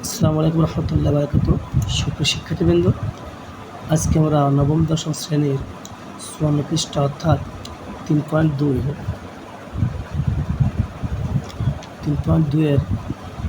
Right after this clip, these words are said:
মূল অঙ্ক চার নম্বর সমাধান করার চেষ্টা করি। অঙ্কটা আমরা এক নজরে দেখার চেষ্টা করি।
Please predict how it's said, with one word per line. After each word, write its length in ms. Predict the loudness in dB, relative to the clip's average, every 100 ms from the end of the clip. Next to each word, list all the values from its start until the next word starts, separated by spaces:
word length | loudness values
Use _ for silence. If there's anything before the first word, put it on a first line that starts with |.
| -2 -2 -8 2
মূল 160 | 4 6 4
অঙ্ক 140 | 0 -4 0
চার 160 | 2 4
নম্বর 200 | 4 4 2
সমাধান 260 | 2 0 -2
করার 180 | -4 -6 -4
চেষ্টা 220 | -4 -2 -2
করি। 160 | -2 -4 -6 -8 -8 -8 -10 -10 -12 -10 -10 -8 -4
অঙ্কটা 280 | -2 2 2
আমরা 140 | 4 2
এক 60 | 0
নজরে 180 | 0 2 0
দেখার 200 | -4 -6
চেষ্টা 200 | -2 -2 0
করি। 160 | 0